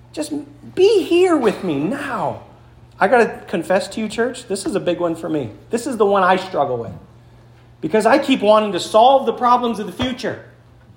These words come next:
You gotta pay for the church? Oh, man. What? We're gonna have to find a negotiator? Oh, man, what are we gonna do? What are we gonna do? And you know what I'm trying to do in those moments?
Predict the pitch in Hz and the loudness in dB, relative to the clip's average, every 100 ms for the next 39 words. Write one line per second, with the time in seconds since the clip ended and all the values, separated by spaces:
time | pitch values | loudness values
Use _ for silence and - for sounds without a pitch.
0 | - - 165 214 208 - 254 262 214 - | -20 -20 -2 0 0 -2 -4 -2 -4 -2
1 | 240 262 311 - - - - _ - - | 0 0 0 -10 -18 -20 -20 _ -20 -20
2 | _ _ _ - 131 101 107 101 - - | _ _ _ -10 -8 -10 -14 -16 -18 -20
3 | - - - - - - - - - 240 | -20 -20 -20 -20 -20 -20 -20 -20 -2 0
4 | 330 - - - - - - - 214 190 | 0 -6 -18 -20 -20 -20 -14 -4 0 0
5 | 214 226 196 - - - - 196 233 269 | 0 -2 -4 -10 -16 -20 0 2 4 6
6 | 269 240 165 180 143 214 233 302 294 320 | 4 2 -2 -2 2 2 2 -4 -4 -2
7 | 269 165 143 - 131 151 - 214 170 143 | -2 -4 -6 -10 -10 -10 -6 -4 -4 -6
8 | 196 208 - - _ 320 349 320 330 330 | -10 -16 -18 -20 _ -2 0 0 -2 0
9 | 427 440 - - - - - - 147 151 | 0 0 -4 -16 -20 -20 -20 -14 -4 0
10 | 170 196 208 208 202 214 190 220 233 233 | 4 4 2 0 0 0 0 0 2 2
11 | 233 247 302 294 - | 2 2 0 -2 -14